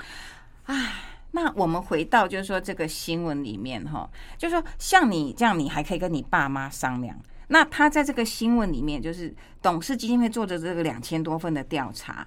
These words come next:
他发现说，呃，青少年压力大，那他求助的这个对象，或者说他，他会不想求助的原因，他都有做一个分析。有的是说，呃，不想麻烦对方；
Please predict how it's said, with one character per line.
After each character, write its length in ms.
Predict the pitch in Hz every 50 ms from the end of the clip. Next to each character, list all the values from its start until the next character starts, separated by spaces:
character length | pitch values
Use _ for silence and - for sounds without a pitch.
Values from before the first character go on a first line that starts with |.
| - - - - - - - -
他 140 | - 302 330
发 200 | 330 349 349 359
现 220 | 349 349 311 294
说， 640 | 285 - 285 277 269 269 269 269 269 269 269 269 277 302 - - - - - - - - -
呃， 340 | - 202 196 196 196 196 196
青 260 | 196 - - 285 302
少 140 | 311 330 320
年 300 | 277 240 202 202 208 208 -
压 260 | - 220 226 220 220 220
力 260 | 226 214 190 180 - -
大， 260 | 226 214 185 151 - - - - - - - - -
那 280 | 220 233 220 190 143 104 - - - - -
他 360 | - - - 262 269 269 277 269
求 500 | - - - - - - 202 160 160 196
助 260 | 226 220 - 302 247 202
的 120 | 175 160
这 140 | 151 - 190
个 240 | 160 170 143 - - - - - - - - - - - - - - - -
对 180 | - 254 208 165
象， 320 | 156 - - 190 151 113 - - - -
或 120 | - 311
者 40 | 302
说 200 | 294 302 294 294 294 - - - - - -
他， 160 | - 302 330 370
他 40 | 359 - -
会 120 | - 302
不 220 | 302 - 349 330 262
想 240 | - - 151 139
求 240 | 131 - - 156 147
助 120 | 156 214 202
的 120 | 175 135 -
原 260 | 151 147 139 135 139
因， 200 | 156 180 175 175
他 140 | 180 - 220
都 120 | 202 220 170
有 40 |
做 160 | 120 - 175 147
一 60 | 123
个 100 | 139 127
分 320 | - - 151 131 131 131
析。 340 | - - - - 120 120 - - - - - - - - - -
有 140 | - 220 208
的 120 | 202 240
是 120 | 247 - 320
说， 420 | 311 311 285 277 269 269 269 269 302 - - - - - - -
呃， 400 | - 180 185 175 165 160 156 156
不 180 | 151 - 311
想 160 | 311 - 165 131
麻 180 | 143 131 151
烦 200 | 180 - 151 151 151
对 140 | 196 180
方； 340 | 165 - 165 143 143 151 170